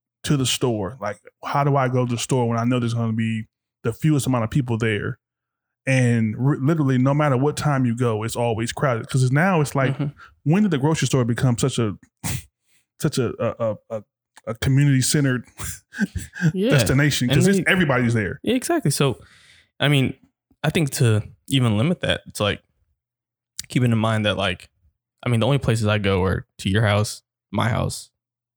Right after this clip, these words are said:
Speaker 2: and the grocery store besides work. You know what I mean? So I, I try to limit. I used to go to, let me go to the movies today, in the mall here, here. So now I'm limiting it to a few places. And once again, I only go to the grocery store,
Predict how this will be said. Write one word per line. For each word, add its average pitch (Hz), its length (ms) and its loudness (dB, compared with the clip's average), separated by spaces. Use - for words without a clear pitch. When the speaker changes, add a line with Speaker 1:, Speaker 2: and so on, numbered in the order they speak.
Speaker 2:
and 107 160 -2
the 101 40 -2
grocery 92 260 -4
store - 300 -8
besides 95 300 -4
work. 85 220 -4
You 107 60 -2
know 107 60 0
what 101 80 0
I 104 60 0
mean? 110 160 -2
So 107 120 -4
I, 107 140 2
I - 60 2
try 120 160 0
to 101 80 -4
limit. 104 460 -2
I 110 60 0
used 127 160 2
to 113 80 0
go 104 100 0
to, 104 140 -2
let - 120 -2
me 120 80 -2
go 104 60 0
to 104 60 0
the 104 60 -2
movies 131 260 2
today, 113 260 2
in 101 60 2
the - 60 -4
mall 117 260 -2
here, 123 180 -2
here. 110 140 -4
So - 100 -4
now 110 180 4
I'm 107 200 0
limiting 117 420 0
it 104 100 0
to 101 140 2
a 101 80 0
few 110 200 0
places. 101 420 -2
And 104 100 2
once 113 140 0
again, 120 200 2
I 104 40 2
only 113 120 2
go 110 120 2
to 104 80 2
the 107 140 2
grocery 170 220 0
store, 117 320 0